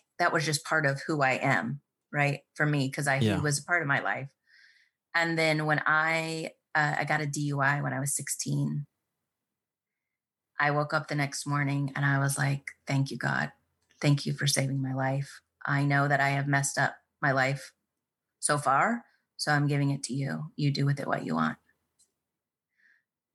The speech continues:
Speaker 2: Wow.
Speaker 1: Now, that wasn't a, um, like they do in the movies, the miracle and <laughs> life changes right then.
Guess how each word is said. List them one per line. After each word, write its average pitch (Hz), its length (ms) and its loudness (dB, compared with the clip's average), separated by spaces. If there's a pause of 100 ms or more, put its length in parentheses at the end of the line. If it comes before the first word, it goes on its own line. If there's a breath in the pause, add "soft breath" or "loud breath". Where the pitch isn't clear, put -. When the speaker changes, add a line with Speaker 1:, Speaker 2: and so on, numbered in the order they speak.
(160)
Speaker 2:
Wow. 98 300 4
Speaker 1:
Now, 139 420 0 (360)
that 156 240 0
wasn't 160 420 2
a, 147 440 2
um, 147 500 2
like 143 200 0
they 147 100 -2
do 147 140 0
in 143 100 2
the 147 60 2
movies, 147 400 -2
the 143 220 0 (520)
miracle 190 580 0 (260 loud breath)
and 160 400 2
<laughs> - 100 -18
life 160 540 -2
changes 185 640 0
right 143 240 0
then. 143 360 0